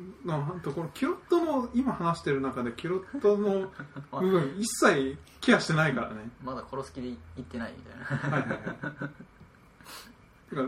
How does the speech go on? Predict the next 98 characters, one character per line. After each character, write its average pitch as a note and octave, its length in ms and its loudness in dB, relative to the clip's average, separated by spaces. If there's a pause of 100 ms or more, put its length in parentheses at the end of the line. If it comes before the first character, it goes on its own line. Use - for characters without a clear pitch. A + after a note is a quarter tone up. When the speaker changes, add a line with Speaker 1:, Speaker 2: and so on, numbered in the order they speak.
(100)
Speaker 1:
ロ G#3+ 100 8
ッ C4 80 -4
ク F4 140 2
の F4 100 6
こ G4+ 100 0
と D#4 180 0
を - 180 0
話 A3 340 4
し - 80 6
始 B3 160 6
め A#3+ 80 6
て、 - 60 -2
初 D#3+ 220 4
め F3+ 80 6
て C3+ 80 -2
始 C3+ 200 2
ま D3 120 8
る C#3 80 6
わ C#3 100 2
け C3 80 0
じ A#2+ 100 -2
ゃ A#2 60 -4
ん。 A#2+ 100 -6
今、 G3+ 240 6
Speaker 2:
そ - 60 -10
う - 40 -12
で - 60 -6
す - 60 -4
ね。 D#3 100 -8
Speaker 1:
ロ C4 80 6
ッ C4 60 -6
ク E3+ 100 6
な E3 180 6
し G#3 140 0
で、 C3+ 100 4
と C#3+ 140 0
り F3 100 4
あ F#3+ 40 4
え F3 40 2
ず - 120 -4
先 C#3+ 220 2
行 C#3+ 80 0
く E3 80 2
よ E3+ 100 4
っ E3+ 100 -10
て - 80 -6
い D#3+ 40 -6
う - 20 -8
話 - 280 -8
を B2 60 -6
し - 80 -12
た A#2+ 60 -8
わ - 120 -8
け - 100 -18
だ - 60 -14
か - 120 -18
ら。 - 80 -16 (680)
Speaker 2:
ロ C#3 100 -6
ッ - 40 -8
ク、 - 40 -18 (480)
ま A#2 320 -8
あ、 - 140 -20
Speaker 1:
う - 40 -6
ん。 A#2 140 -8 (100)
Speaker 2:
そ - 120 -16
っ - 40 -16
か。 - 200 -10 (100)
こ - 100 -8
の G#3+ 100 -2
話 A3+ 320 -4
で、 C#3 280 -4 (120)
こ F3+ 60 -6
の F#3+ 60 -6
コ G#3 100 -6
ン G3+ 60 -4
テ G3+ 60 -4
キ G3+ 60 -10
ス - 40 -18
ト F#3+ 60 -4
で D#3+ 60 -4
ロ D3 100 0
ッ C#3+ 80 -12
ク D#3+ 80 -10
の D#3 60 0
話 D3+ 180 0
す - 140 -12
る - 80 -12
の - 100 -12
は、 - 160 -10 (300)
あ - 20 -18
れ - 60 -16
か。 - 140 -18 (680)
意 - 40 -18
味 - 120 -14
な - 100 -12
い - 40 -14
の - 80 -20
か。 - 100 -16